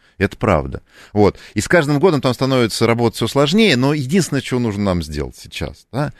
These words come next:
это не то, что там поднять зарплату учителя или там давать квартиру, там президент в послании обещал, да, поедешь на село, там дом дадим или там субсидию на жилье, вот,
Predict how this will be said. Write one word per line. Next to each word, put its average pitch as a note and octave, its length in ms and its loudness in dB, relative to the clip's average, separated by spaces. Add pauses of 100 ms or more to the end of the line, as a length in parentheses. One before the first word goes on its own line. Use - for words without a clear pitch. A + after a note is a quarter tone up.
(160)
это A2 220 0
не B2+ 80 4
то, - 100 2
что - 80 -8
там A#2 100 0
поднять A#2 380 2
зарплату A#2+ 560 0
учителя G2 460 0
или D#2 80 0
там E2+ 200 0
давать A2+ 240 4
квартиру, G#2+ 640 2
там E2+ 160 -2
президент F2 440 -2
в - 20 -20
послании D2+ 420 -4
обещал, C#2 380 -6
да, F#2 100 0
поедешь D#2 400 -4
на D2 80 -14
село, C#3 300 2
там C2+ 260 -8
дом A#2 300 2
дадим E2 360 -6
или C2+ 60 -8
там C2+ 200 -14
субсидию F2 480 -8
на D#2+ 100 -4
жилье, D#2 340 -4 (300)
вот, F#2 160 -4